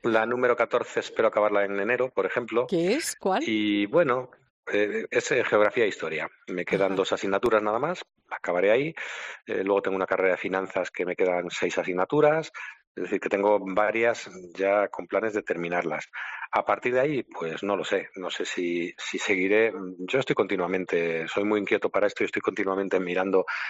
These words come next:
Speaker 1: carreras nuevas que puedan salir, que me interesen.
Speaker 2: Sí, entiendo que es muy interesante saber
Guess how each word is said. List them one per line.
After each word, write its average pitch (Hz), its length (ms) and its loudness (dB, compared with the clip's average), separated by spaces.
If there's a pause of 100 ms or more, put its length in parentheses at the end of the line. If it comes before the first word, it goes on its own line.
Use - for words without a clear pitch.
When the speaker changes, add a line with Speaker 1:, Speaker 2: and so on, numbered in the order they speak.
(120)
Speaker 1:
carreras 90 400 2
nuevas 98 400 2
que 87 140 -6
puedan 85 220 0
salir, 98 300 0
que - 120 -6
me 82 80 -6
interesen. 90 560 -2 (520)
Speaker 2:
Sí, 233 300 -2
entiendo 196 460 -2
que 170 320 -2
es 180 160 -8
muy 196 160 -2
interesante 202 480 -2
saber 202 320 0